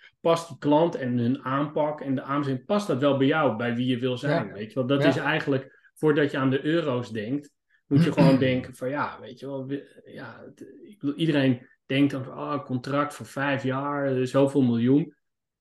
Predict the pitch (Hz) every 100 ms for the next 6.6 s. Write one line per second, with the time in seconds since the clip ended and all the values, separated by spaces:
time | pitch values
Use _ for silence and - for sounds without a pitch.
0 | _ - 117 123 135 127 127 131 139 131
1 | 120 120 123 120 160 - 113 123 123 120
2 | - 120 120 160 151 - - 143 143 120
3 | 127 123 139 139 139 131 143 156 170 131
4 | 110 - 131 135 131 120 127 120 123 131
5 | 120 113 - - 117 117 - 127 120 123
6 | 120 180 139 117 117